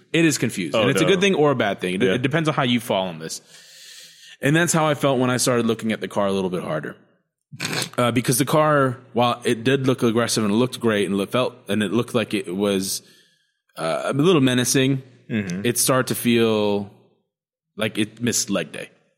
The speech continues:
Speaker 2: Oh,
Speaker 1: Let's put it that way,
Speaker 2: no.
Speaker 1: right? Uh, overall, getting in and out of the car, very comfortable, very nice. It's always a little bit nicer to get into something that's a little bit higher
Speaker 2: Sure.
Speaker 1: and kind of having to hop out of it, um, instead of kind of having to, like, scoot out of it,
Speaker 2: <laughs>
Speaker 1: uh, the, the lower vehicles that we drive.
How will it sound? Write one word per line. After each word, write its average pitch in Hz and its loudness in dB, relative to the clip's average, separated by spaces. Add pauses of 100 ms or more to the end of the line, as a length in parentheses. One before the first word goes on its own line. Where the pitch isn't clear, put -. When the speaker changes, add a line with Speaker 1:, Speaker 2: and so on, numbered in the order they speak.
(220)
Speaker 2:
Oh, 135 2
Speaker 1:
Let's 120 0
put 143 2
it - 2
that 170 2
way, 123 2
Speaker 2:
no. 92 0
Speaker 1:
right? 104 0 (1000)
Uh, 143 2
overall, 151 4
getting 139 0
in 135 2
and 135 2
out 131 0
of 123 0
the 123 0
car, 120 0
very 127 2
comfortable, 117 -2
very 113 0
nice. 107 -2
It's 101 -4
always 117 2
a 117 0
little 110 0
bit 101 -2
nicer 107 -4
to 117 -2
get 107 0
into 107 -6
something 107 -2
that's 98 -4
a 101 -6
little 101 -2
bit 101 -2
higher 101 -2 (160)
Speaker 2:
Sure. 110 0
Speaker 1:
and 101 0
kind 107 -2
of 101 -2
having 104 -2
to 98 -6
hop 104 -2
out 101 0
of 101 0
it, 101 -4
um, 92 -2
instead 98 -2
of 95 -4
kind 98 -4
of 90 -4
having 95 -4
to, 101 -6
like, 90 -2
scoot - -4
out 104 0
of 104 -2
it, - -2 (200)
Speaker 2:
<laughs> - -12
Speaker 1:
uh, 98 2
the, 101 0
the 95 0
lower 104 2
vehicles 98 -2
that 95 -2
we 95 0
drive. 95 -2